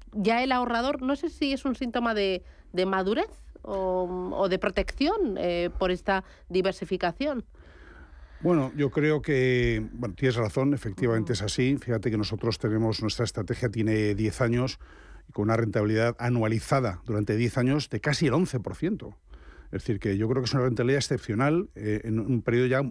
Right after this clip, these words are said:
Speaker 2: largo, ¿no? Como
Speaker 1: Ujú.
Speaker 2: son diez años. A pesar de eso, y a pesar de tener, pues, el mejor track record de su categoría en muchos periodos, es un fondo que tiene apenas, eh, casi no llega a los ocho millones de euros, siendo el número uno, como digo, muchos plazos de su categoría, ¿no?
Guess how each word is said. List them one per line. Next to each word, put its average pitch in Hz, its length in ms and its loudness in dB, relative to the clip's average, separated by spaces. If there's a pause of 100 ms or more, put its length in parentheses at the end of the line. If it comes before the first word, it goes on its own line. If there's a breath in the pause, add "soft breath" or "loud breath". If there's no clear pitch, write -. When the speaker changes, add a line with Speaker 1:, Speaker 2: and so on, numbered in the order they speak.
Speaker 2:
largo, 110 380 0
¿no? 117 100 -4
Como - 120 -2
Speaker 1:
Ujú. - 80 -4
Speaker 2:
son 107 220 0 (460 loud breath)
diez 113 260 0
años. 92 340 -2
A 101 80 -2
pesar 175 300 2
de 170 100 4
eso, 214 360 -4 (400 loud breath)
y - 80 -6
a 104 60 -4
pesar 127 280 0
de 127 180 4
tener, 120 420 0
pues, - 280 -10
el 90 100 -6
mejor 104 320 -2
track 117 280 0
record 110 460 0
de 107 80 2
su - 120 -4
categoría 107 600 2
en 110 120 2
muchos 123 300 0
periodos, 131 600 0 (540 loud breath)
es 110 120 -4
un 131 80 2
fondo 180 140 4
que 151 80 2
tiene 117 200 2
apenas, 104 560 0 (100)
eh, 110 140 -2
casi 107 380 0
no 107 100 2
llega 110 160 2
a - 20 4
los 101 160 0
ocho 113 200 -2
millones 95 340 0
de 92 80 -2
euros, 110 420 0
siendo 151 300 2
el 127 80 2
número 127 260 4
uno, 123 280 2 (280 soft breath)
como 113 140 -2
digo, 123 160 4
muchos 139 340 2
plazos 120 480 -2
de 107 100 0
su 120 120 0
categoría, 104 540 0
¿no? 143 160 -2